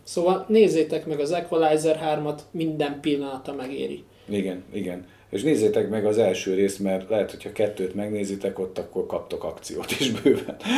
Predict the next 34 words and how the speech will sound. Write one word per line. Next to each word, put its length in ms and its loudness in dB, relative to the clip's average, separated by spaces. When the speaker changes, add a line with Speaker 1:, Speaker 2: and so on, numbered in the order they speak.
Speaker 2:
<laughs> 440 6
Nem. 300 2
Simán 340 8
meg 180 10
lehetne 320 12
nézni 380 2
a 100 10
három 400 8
után 300 2
az 140 -2
egyet. 420 -6
Speaker 1:
Igen. 400 8
Speaker 2:
Tehát 220 2
ezek, 300 4
ö, 300 2
tök 180 6
különálló 600 -2
kis, 320 -4
ö, 640 -2
kis 200 -6
etapok. 500 -4
És 140 -4
melyik, 340 4
neked 260 0
melyik, 380 0
szerintem 300 0
melyik 140 -4
erősebb 400 -10
film, 320 -6
az 120 -8
egy 200 2
vagy 160 4
a 40 6
három? 420 -4